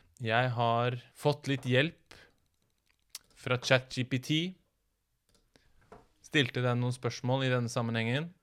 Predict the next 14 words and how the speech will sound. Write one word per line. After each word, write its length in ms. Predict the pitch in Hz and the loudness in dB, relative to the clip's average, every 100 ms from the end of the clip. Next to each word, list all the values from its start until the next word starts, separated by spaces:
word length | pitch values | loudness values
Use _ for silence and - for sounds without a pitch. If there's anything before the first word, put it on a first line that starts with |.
| - | -8
og 360 | 113 110 117 - _ _ _ _ | -4 -2 -2 -6 _ _ _ _
vi 100 | - | -6
skal 100 | 135 | 0
se 140 | 139 147 | 4 4
hva 120 | 135 123 | 4 0
det 120 | 131 | -2
koster 400 | 135 - - 110 | -6 -10 -10 -10
kroppen 380 | - 98 - 175 190 _ - | -8 -10 -6 -6 -6 _ -4
å 140 | 127 | -2
rett 160 | 120 120 | -2 -4
og 80 | 117 | -6
slett 340 | 113 107 - - - | -4 -4 -6 -18 -10
produsere 840 | 117 123 - - 104 90 92 107 | -6 -4 -4 -2 -2 -2 -6 -8
glukose 640 | 107 - 113 - - 117 | -8 -6 -6 -6 -4 -4